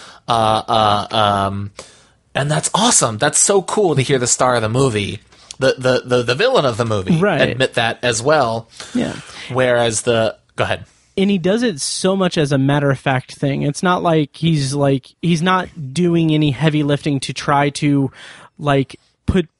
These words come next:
Speaker 2: like, connect dots or anything like that. It's just, like, you get the sense that he genuinely feels that way. It's like, yeah, duh. It's, like, exactly what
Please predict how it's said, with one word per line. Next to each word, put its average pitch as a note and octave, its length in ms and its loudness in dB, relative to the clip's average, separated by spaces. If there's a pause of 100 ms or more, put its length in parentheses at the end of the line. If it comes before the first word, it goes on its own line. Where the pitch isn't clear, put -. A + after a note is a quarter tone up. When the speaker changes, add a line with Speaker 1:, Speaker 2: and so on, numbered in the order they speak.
(160)
Speaker 2:
like, D#3 440 -4
connect D3+ 420 -2
dots C3+ 400 0
or C#3 140 0
anything C3+ 320 0
like C3 160 2
that. C#3 160 2
It's D#3 140 0
just, F#3+ 160 0
like, D#3 160 0
you E3+ 120 2
get D3+ 300 -4
the E3 100 -4
sense E3+ 240 -2
that D#3 60 -2
he F3+ 80 0
genuinely E3 540 0
feels B3 220 -2
that C#3 100 0
way. C#3 80 0
It's C#3 180 -2
like, D3 160 0
yeah, D3+ 320 -2
duh. D3 400 0
It's, C3+ 160 -4
like, C#3+ 180 0
exactly C#3+ 560 -2
what C#3 240 0